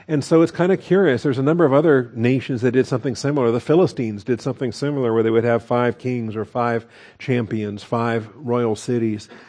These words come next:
of the Philistines. And here's five kings of, of Midian. Evi and Rekem and Zur and Hur and Reba, the five kings of Midian.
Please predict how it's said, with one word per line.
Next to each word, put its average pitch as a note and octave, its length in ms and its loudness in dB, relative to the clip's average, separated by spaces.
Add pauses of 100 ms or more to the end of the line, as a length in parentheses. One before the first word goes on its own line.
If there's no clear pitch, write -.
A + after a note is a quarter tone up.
(140)
of G#2+ 160 -2
the A2 80 0
Philistines. A2 720 -2
And A2 120 -6
here's A#2+ 360 2 (260)
five A#2+ 440 2
kings B2 420 -2
of, A2 180 -2 (120)
of G2+ 120 -8
Midian. G#2+ 500 -4 (880)
Evi B2 400 0
and G#2+ 120 -4
Rekem B2 360 -2
and G#2+ 140 -6
Zur A#2 380 2
and G2+ 120 -6
Hur A#2+ 280 0
and G#2 140 -8
Reba, A2+ 340 0 (480)
the G#2+ 140 -10
five B2 380 -2
kings B2 380 -4
of A2 320 -6
Midian. A2 520 -6